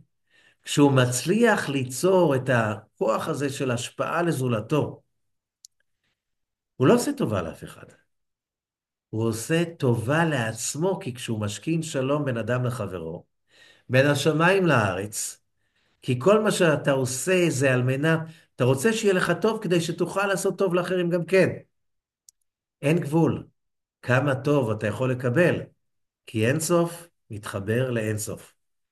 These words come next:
כל מה שאתה לא הסוף. קיבלת משכורת, מעשר, תמשיך, תעביר הלאה. לקחת, מה זה מעשר? עשירית, מלכות, הסוף. תעביר הלאה. ואז אין לך סוף.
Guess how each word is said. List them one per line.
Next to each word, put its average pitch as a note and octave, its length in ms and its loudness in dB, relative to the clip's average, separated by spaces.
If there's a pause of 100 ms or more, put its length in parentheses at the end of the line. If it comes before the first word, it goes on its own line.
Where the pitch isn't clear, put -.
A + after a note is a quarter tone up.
(100)
כל A3 160 -4
מה B3 80 -4
שאתה F3+ 300 -2
לא D3+ 160 2
הסוף. C#3+ 480 -6 (960)
קיבלת C#3+ 340 4
משכורת, G3+ 680 0 (380)
מעשר, E3+ 520 0 (120)
תמשיך, C3+ 420 -4
תעביר A#2 380 -2
הלאה. F#2+ 220 -2 (680)
לקחת, E3+ 440 0
מה C#3 200 0
זה C#3 120 -2
מעשר? C3+ 420 -2
עשירית, G#3 520 -2
מלכות, C#3 440 -2 (380)
הסוף. - 460 2 (960)
תעביר D#3 380 4
הלאה. E3+ 200 2 (840)
ואז D3+ 260 4
אין F#3 80 6
לך F#3 180 0
סוף. C#3+ 380 -6